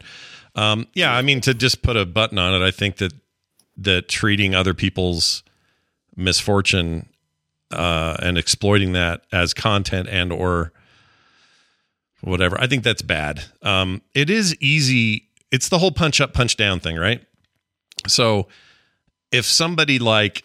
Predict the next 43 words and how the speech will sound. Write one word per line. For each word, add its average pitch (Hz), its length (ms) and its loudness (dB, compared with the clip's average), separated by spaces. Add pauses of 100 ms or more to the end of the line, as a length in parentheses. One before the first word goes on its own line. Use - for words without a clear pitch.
I 127 80 2
don't 113 140 2
know, 92 380 2 (260)
I'm 110 80 -6
trying 101 240 -2
to 90 60 0
think 90 100 0
of 85 40 -4
somebody 92 300 2
who's 87 160 -2
just - 220 0
kind 92 160 -2
of 78 60 -4
a 82 40 0
douche. 80 520 -2 (960)
Um, 87 500 -2 (760)
in, 101 140 2
in, 98 320 -2
in 101 180 0 (120)
famous 104 360 0
circles. - 680 -2
I 107 60 0
don't 95 140 0
know 87 80 0
who, 78 280 -4
and 82 100 -4
I 87 60 0
don't 82 140 0
wanna 85 160 0
get 82 140 -4
political, 87 420 0
so - 100 0
I'm 92 60 0
not 87 120 -2
gonna 90 120 -4
pull 87 240 -2
any 87 140 -2
of 85 60 0
those 85 220 -2
names, 85 320 -4
but - 280 -8
just, - 240 0
like, 117 260 0